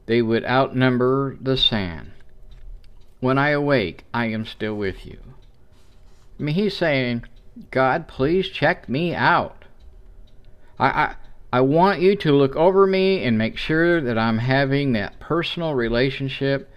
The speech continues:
that you want from me." Everybody in the world knows who the President of the United States is. If they're paying any attention at all to the news, they know who he is. But does the President of the United States know everybody in the world?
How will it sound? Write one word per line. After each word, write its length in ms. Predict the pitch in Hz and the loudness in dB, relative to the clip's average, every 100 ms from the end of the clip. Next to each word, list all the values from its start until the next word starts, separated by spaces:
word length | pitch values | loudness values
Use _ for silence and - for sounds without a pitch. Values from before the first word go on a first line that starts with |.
| - - - | -20 -18 -8
that 160 | 101 | -6
you 260 | - 123 147 | -2 0 2
want 360 | 127 123 - | 2 2 -2
from 240 | - 120 110 | -4 0 2
me." 340 | 113 92 73 - - - - - - - - - - - - - - | 2 0 -6 -16 -20 -20 -20 -20 -20 -20 -20 -20 -20 -20 -20 -14 -2
Everybody 680 | 160 214 247 190 175 165 | 0 2 2 4 4 2
in 120 | 160 139 | 2 4
the 80 | |
world 360 | 123 127 123 104 | 4 6 6 4
knows 200 | 107 113 | 0 0
who 140 | 135 | 0
the 100 | 117 | -2
President 600 | 107 120 117 107 101 104 | 0 2 2 2 -2 0
of 120 | 101 95 | -2 -2
the 60 | |
United 440 | 101 98 90 90 90 | -2 0 -2 -2 -4
States 440 | - 87 69 - | -6 -8 -8 -12
is. 340 | - - - - - - - - - | -16 -18 -20 -20 -20 -20 -20 -20 -14
If 140 | - 95 | -10 -6
they're 100 | 104 | -6
paying 280 | - 117 117 | -2 0 0
any 160 | 135 | 0
attention 400 | 143 147 120 - | -2 -2 -2 -2
at 120 | 120 | -2
all 200 | 104 101 104 | 0 0 -2
to 80 | 104 | -2
the 100 | 101 | -2
news, 260 | 95 85 | -4 -4
they 240 | 107 143 160 | 0 0 0
know 240 | 156 156 | 0 0
who 200 | 143 143 | 0 0
he 320 | 123 127 104 | 0 0 -2
is. 320 | 73 53 - - - - - - - - - - - - | -4 -10 -16 -20 -20 -20 -20 -20 -20 -20 -20 -20 -20 -6
But 180 | 123 127 | -2 2
does 220 | 139 139 | 2 2
the 100 | 139 | 0
President 560 | - 160 185 208 208 | 2 4 4 2 0
of 80 | 180 | 0
the 80 | 156 | -2
United 380 | 143 113 110 131 | 0 0 0 -2
States 400 | - 107 120 - | -2 -4 -4 -4
know 180 | 110 104 | -2 0
everybody 800 | 101 113 123 131 139 135 135 139 | 2 2 2 0 0 0 0 0
in 80 | |
the 100 | 139 | -2
world? 340 | 135 120 156 | -4 -6 -6